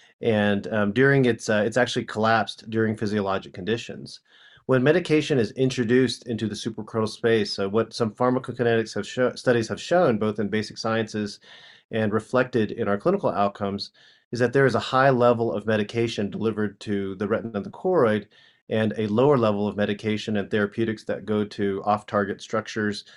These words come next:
um, I E the anterior segment structures that may lead to undesirable side effects,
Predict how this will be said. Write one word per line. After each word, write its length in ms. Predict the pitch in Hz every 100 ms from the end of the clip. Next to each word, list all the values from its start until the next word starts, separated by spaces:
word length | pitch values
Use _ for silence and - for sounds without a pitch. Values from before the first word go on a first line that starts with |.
| - _ 107
um, 160 | 98 -
I 140 | 107
E 220 | 107 110
the 140 | 107 110
anterior 260 | 107 107
segment 340 | 98 113 104 95
structures 340 | - 104 104
that 160 | - 95
may 160 | 101
lead 340 | 98 101 101 -
to 260 | 101 95 98
undesirable 520 | 101 98 101 101 95
side 260 | - 107
effects, 460 | 101 - 98 -